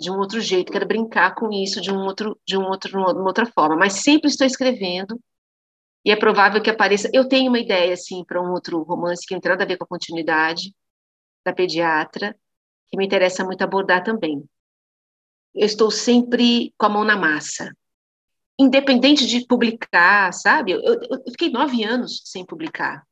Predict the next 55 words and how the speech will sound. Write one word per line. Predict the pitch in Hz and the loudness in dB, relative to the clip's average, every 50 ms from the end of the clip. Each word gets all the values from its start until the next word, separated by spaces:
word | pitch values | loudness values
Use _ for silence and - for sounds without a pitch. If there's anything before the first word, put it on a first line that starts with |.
| _ _ _ _ _ _ _ _ _ _ _ _ _ _ | _ _ _ _ _ _ _ _ _ _ _ _ _ _
enganando | - 190 202 190 196 233 240 226 214 214 226 254 269 240 | -8 -6 -4 0 2 2 2 4 4 4 4 2 2 2
editores | 254 247 - - - - 202 196 208 214 226 202 | 0 0 -2 -4 -6 -6 -4 -4 -2 -2 -2 -2
e | 247 | 0
a | 277 | -2
gente. | 262 208 196 190 - - - 190 | -2 -2 -4 -6 -6 -4 0 2
"Ah, | 247 277 285 269 | 4 4 4 2
calma, | 269 - - 220 226 240 - 247 220 208 | 0 -2 -2 0 2 2 2 0 -2 -2
não, | 226 254 247 233 | -4 -4 -4 -2
já, | 247 262 | -4 -4
já, | 240 190 202 214 226 226 214 | -4 -2 -2 0 0 0 0
já, | 202 208 196 | -2 -2 -4
já, | 175 208 - - | -4 -4 -6 -4
já | 208 233 247 247 - | -4 -4 -4 -4 -6
tem, | - 180 190 208 220 208 208 - | -8 -8 -6 -6 -6 -8 -10 -10
só | - - 233 | -12 -10 -8
mais | 233 247 233 240 | -6 -4 -4 -4
um | 247 247 | -4 -4
pouco, | - - 208 208 208 208 208 - 160 147 | 0 2 2 4 4 2 0 -4 -10 -8
mais | 156 170 185 190 | -8 -8 -8 -8
um | 226 226 220 196 | -8 -8 -6 -6
ano." | 208 220 220 220 220 214 196 175 160 - - - _ _ - - _ - - _ - - - _ - - _ _ _ _ _ _ _ _ _ _ _ _ _ _ _ _ _ _ _ _ _ _ _ _ _ _ _ _ _ _ _ 240 | -6 -6 -6 -6 -6 -6 -6 -8 -8 -10 -10 -12 _ _ -20 -20 _ -20 -20 _ -18 -18 -16 _ -20 -20 _ _ _ _ _ _ _ _ _ _ _ _ _ _ _ _ _ _ _ _ _ _ _ _ _ _ _ _ _ _ _ 0
Imagina, | 233 220 226 180 185 185 | 0 0 0 -2 -4 -4
enganando | 180 170 180 175 185 226 247 | -2 0 0 2 2 2 2
ninguém, | 254 254 190 160 180 185 180 175 170 | 2 2 0 -2 -2 -4 -4 -4 -4
né? | 180 180 | -4 -4
Ninguém | 180 175 170 240 277 | -4 -2 -2 0 0
engana | 254 - 190 190 185 | 0 -2 -4 -4 -4
editor, | 175 160 165 160 - 170 160 156 156 151 | -6 -6 -8 -10 -10 -8 -8 -8 -8 -8
né? | 165 165 160 | -8 -8 -10
Editor, | 165 156 156 147 - 165 175 196 247 247 214 170 160 | -10 -10 -10 -10 -10 -10 -6 -4 -2 -2 -2 -2 -4
pra | - 165 170 | -6 -10 -12
se | - - 185 | -10 -8 -8
enganar, | 180 160 160 156 151 170 170 185 202 | -6 -4 -4 -4 -2 0 0 0 0
não | 196 196 | 0 -2
precisa, | 196 - 190 190 | -4 0 2 4
ele | 190 185 | 4 4
sabe, | 190 - - 226 208 196 196 196 185 | 2 2 4 6 6 6 6 4 2
ele, | 180 196 196 185 | 0 0 0 2
ele | 196 190 190 | 2 2 2
sabe, | - - - 247 233 220 202 190 196 185 | 0 0 4 6 6 6 6 4 2 -2
né? | 196 | -4
Ele | 202 196 196 196 | -4 -4 -2 0
lê | 220 240 | 2 2
a | 247 247 | 2 2
tua | 247 226 | 0 -2
mensagem, | 214 214 196 196 - 214 214 220 208 208 202 | -2 -4 -6 -2 2 4 4 4 4 0 -8
sabe | - - - - 226 214 214 220 214 190 226 240 247 302 302 - - | -12 -8 -2 2 4 6 6 4 2 0 -6 -6 -6 -6 -6 -6 -8
<laughs> | 254 254 - 226 226 - _ - 330 311 269 - | -8 -8 -8 -10 -10 -10 _ -14 -14 -14 -12 -10
que | - | -6
dali | 202 208 202 214 233 | -4 -2 -2 -2 -2
não | 226 214 | -2 0
vai | 220 220 | -2 -2
sair | 220 - 226 214 - | -2 -2 -4 -2 -2
tão | - 220 220 | -4 -6 -6
cedo. | 220 - - 196 180 170 156 175 185 - | -6 -8 -4 -2 -2 -2 -2 -4 -8 -10